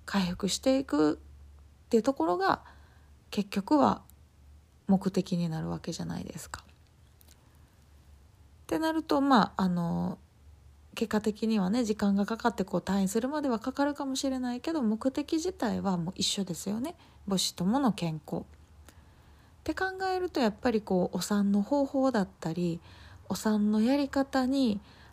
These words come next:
あまりにこだわりすぎて、周りが見えなくなるっていうのは、ちょっとなんか違うんじゃないかなと思うので、あの、やっぱりその時のね、自分が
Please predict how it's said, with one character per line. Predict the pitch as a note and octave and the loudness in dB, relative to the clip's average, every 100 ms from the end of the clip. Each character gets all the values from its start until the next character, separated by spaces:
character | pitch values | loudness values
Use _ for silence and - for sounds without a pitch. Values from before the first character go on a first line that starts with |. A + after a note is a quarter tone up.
| - | -6
あ | C4+ | -4
ま | D#4+ - | 0 0
り | F4+ E4+ | 0 2
に | B3 | 2
こ | - G3+ | 2 2
だ | G3+ | 4
わ | F#3+ F#3+ | 4 2
り | F3+ | 2
す | - | 0
ぎ | F#3+ E3+ | 0 -2
て、 | - G3 | 0 2
周 | F3+ G3 G3+ | 2 2 2
り | G3+ | 0
が | G3+ G3 | 0 0
見 | G3 | 2
え | A3 | 0
な | B3+ C4+ | -2 0
く | B3+ | 0
な | C4 | 2
る | D4+ | 0
っ | D#4 | -4
て | - E4+ | -2 -2
い | |
う | F#4+ | 0
の | A#4+ | 4
は、 | C#4 - - - - - - - | 4 4 -6 -18 -20 -20 -20 -6
ち | - | -4
ょ | |
っ | F#4 | 2
と | A3+ | 4
な | G3+ | 4
ん | G3 | 4
か | F3+ | 0
違 | - F#3+ | 0 2
う | F#3 F#3 | 2 2
ん | E3+ | 0
じ | |
ゃ | D#3+ | -4
な | D#3+ | -4
い | D#3 | -6
か | - A3 | -4 -4
な | G#4 A#4 - - - | -4 -6 -14 -8 -4
と | |
思 | - F3 E3 D#3+ | 0 0 0 -2
う | |
の | D#3 F3+ | -4 0
で、 | C4+ B3 - - - - - - - - | 2 2 -4 -20 -20 -20 -20 -20 -20 -4
あ | F3+ F3 | -2 0
の、 | D#3+ E3+ F#3+ - - - - | -2 -4 -4 -8 -14 -6 -2
や | G3 | 0
っ | |
ぱ | A3+ | 0
り | F#3+ | 0
そ | - F#3 | 0 0
の | F#3 | 0
時 | A3 G3+ E3+ | -4 -4 -2
の | F3 | 0
ね、 | A3+ | 2
自 | G#3 E3+ | 2 0
分 | E3 D#3 D#3 | -2 -2 -2
が | E3 | -2